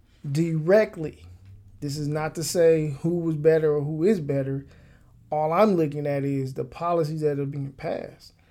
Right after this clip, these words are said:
So, you know, well, okay, so for example, we looked at an article, I think this was, uh, I think it was C N B C. But back in the nineteen thirties, they passed, uh, or they, the federal agency came up with this program.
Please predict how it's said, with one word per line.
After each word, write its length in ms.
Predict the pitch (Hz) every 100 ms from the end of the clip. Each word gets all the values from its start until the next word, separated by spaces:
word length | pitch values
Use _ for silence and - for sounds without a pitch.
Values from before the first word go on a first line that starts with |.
| _ _
So, 520 | _ - 160 147 139 -
you 140 | 170
know, 420 | 156 147 135 135 - _ _ _ _ _ _ _ _ _
well, 240 | 165 208 190
okay, 260 | 180 190 165
so 180 | 160 165
for 160 | 190
example, 520 | 151 143 196 202 190
we 120 | 175 180
looked 220 | 175 160
at 120 | 147
an 60 | -
article, 580 | 156 156 151 151 147 135 - _ _ -
I 80 |
think 260 | 139 185 175
this 180 | 156 143
was, 160 | 147 139
uh, 500 | 135 131 131 - - - - _ - _ - _ _ _ _ _ _ _
I 40 |
think 160 | - 254
it 40 |
was 120 | 156 139
C 180 | 160
N 100 | 143
B 120 | 135 127
C. 380 | - 139 135 _ _ _ _ _ _
But 100 | -
back 320 | 143 180 226 226
in 80 |
the 80 | 170
nineteen 580 | 160 180 175 185 165 147
thirties, 720 | 170 170 139 - - - - _ _ _ _ _ _ _ _ -
they 280 | 131 147 147
passed, 560 | 143 170 165 165 165
uh, 260 | - 147 143
or 140 | 147
they, 180 | 147 147
the 160 | 139 147
federal 280 | 190 185 170
agency 400 | 175 160 147 143
came 220 | 156 147
up 80 | 143
with 160 | 139 135
this 120 | 139
program. 520 | - 156 151 143 139